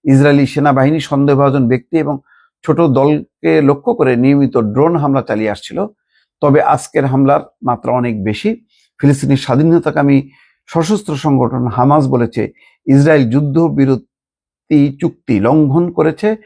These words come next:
ভণ্ডুল করেছে। এর মধ্য দিয়ে গাজায় এখনো আটকে থাকা ঊনষাট জনের ভাগ্য অনিশ্চিত করেছে তারা। দর্শক,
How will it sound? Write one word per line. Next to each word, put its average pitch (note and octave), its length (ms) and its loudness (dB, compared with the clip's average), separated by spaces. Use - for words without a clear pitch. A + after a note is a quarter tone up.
ভণ্ডুল D#3 380 4
করেছে। F#3 440 -4
এর F#3+ 160 2
মধ্য D#3 300 0
দিয়ে C3+ 240 0
গাজায় B2 420 0
এখনো D#3 480 -2
আটকে C#3 420 -4
থাকা D#3 440 -2
ঊনষাট F#3 460 2
জনের C#3+ 220 -4
ভাগ্য A2+ 320 -2
অনিশ্চিত A#2+ 420 -4
করেছে G2+ 460 -10
তারা। C3+ 280 -4
দর্শক, B2 300 -2